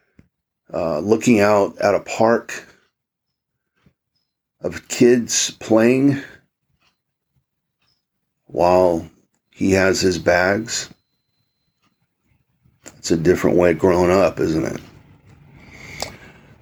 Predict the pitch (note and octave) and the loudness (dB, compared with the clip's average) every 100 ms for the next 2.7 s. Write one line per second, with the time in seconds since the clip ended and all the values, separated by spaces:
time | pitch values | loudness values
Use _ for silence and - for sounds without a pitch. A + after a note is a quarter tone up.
0 | _ - G2+ F2+ E2+ D#2 D#2 - _ _ | _ -2 2 2 2 0 -4 -10 _ _
1 | _ _ _ _ _ - - - C#3+ E3 | _ _ _ _ _ -18 -12 -2 2 2
2 | D#3+ D3 C#3 C#3+ A2 D#2 - | 4 2 4 4 2 -2 -8